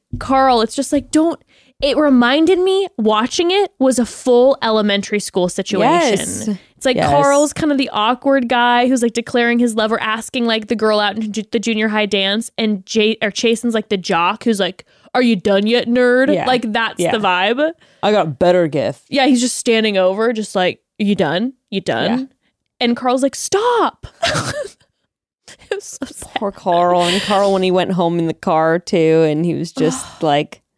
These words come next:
Speaker 2: you know, he just wants it so bad.
Speaker 1: He wants it so bad. But when, when Chasen was hovering, and then as soon as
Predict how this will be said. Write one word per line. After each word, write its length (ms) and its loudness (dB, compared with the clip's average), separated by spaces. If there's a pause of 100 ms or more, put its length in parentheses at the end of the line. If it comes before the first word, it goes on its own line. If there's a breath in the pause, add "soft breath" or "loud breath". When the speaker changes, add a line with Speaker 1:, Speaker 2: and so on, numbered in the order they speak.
(460)
Speaker 2:
you 100 0
know, 140 2
he 140 0
just 200 -4
wants 300 -4
it 140 -10
so 180 0
bad. 240 0
Speaker 1:
He 120 4
wants 220 0
it 100 -8
so 280 0
bad. 340 -2
But 220 -2 (260 loud breath)
when, 440 2
when 320 2
Chasen 380 0
was 140 0
hovering, 720 -2 (100)
and 200 0
then 360 0 (140)
as 160 0
soon 320 -2
as 420 -4